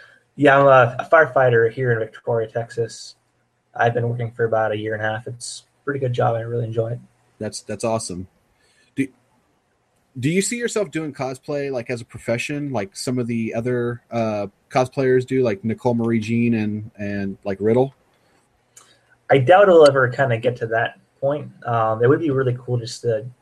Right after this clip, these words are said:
Speaker 1: you know, uh, guest at a few
Speaker 2: Mm-hmm.
Speaker 1: cons now and then, see if maybe I can, you know, right, right now it's a hobby that costs me a lot of money. I, ideally, maybe, you know, could kinda equalize out and I could do enough stuff that would, you know, pay for some of my costumes, but no,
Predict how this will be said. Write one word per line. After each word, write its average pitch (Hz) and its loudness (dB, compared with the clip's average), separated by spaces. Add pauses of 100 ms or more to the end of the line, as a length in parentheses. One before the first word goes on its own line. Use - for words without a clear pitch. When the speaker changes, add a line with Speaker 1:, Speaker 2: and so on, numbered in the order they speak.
Speaker 1:
you 117 -8
know, 101 -6
uh, 101 -2 (720)
guest 120 0
at 117 2
a - -18
few 123 -8
Speaker 2:
Mm-hmm. 127 -8
Speaker 1:
cons 113 -4
now 110 -4
and 110 -8
then, 110 -4
see 117 -10
if - -14
maybe 117 0
I 110 2
can, 110 -6 (500)
you 123 2
know, 110 6
right, 135 4
right 135 4
now 120 6
it's 120 2
a 117 -4
hobby 113 2
that 113 -2
costs - -10
me 113 -6
a 104 -6
lot 101 -4
of 98 -6
money. 117 -4 (720)
I, 110 6
ideally, 127 4
maybe, 117 2
you 107 -6
know, 104 0
could 107 -6
kinda - -4
equalize 101 -6
out 104 2
and 104 -8 (300)
I 120 0
could 120 -4
do 107 -2
enough 104 -2
stuff 113 -4
that 104 -2
would, 101 -6 (140)
you 113 -6
know, 104 -4
pay 110 -2
for - -10
some 107 -6
of 101 -10
my 101 -12
costumes, 117 -6
but - -2 (640)
no, 151 4